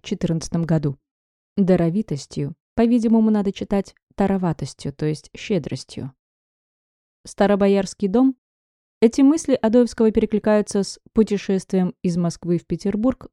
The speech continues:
Пушкина", где, в частности, говорится: "Под вызолоченным гербом торчит вывеска портного. Купечество богатеет и начинает селиться в палатах, покидаемых дворянством".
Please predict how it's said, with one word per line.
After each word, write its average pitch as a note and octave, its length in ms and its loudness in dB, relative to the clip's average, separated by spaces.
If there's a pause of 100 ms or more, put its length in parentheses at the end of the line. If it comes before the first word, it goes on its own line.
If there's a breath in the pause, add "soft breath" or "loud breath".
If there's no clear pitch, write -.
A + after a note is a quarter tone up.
Пушкина", D3 560 -2 (360 loud breath)
где, D#3 200 -2
в - 60 -10
частности, G#3 500 -2
говорится: E3 560 -2 (180)
"Под F#3+ 160 0
вызолоченным A#3 800 2
гербом F#3+ 560 0 (180)
торчит - 420 -6
вывеска G#3+ 340 -2
портного. C#3+ 680 -8 (340)
Купечество G3 600 -2
богатеет E3+ 600 -2
и - 40 -2
начинает F3 420 -2
селиться F3 380 -2
в - 120 -16
палатах, D#3 560 -6 (260)
покидаемых D#3 640 -4
дворянством". D3+ 720 -4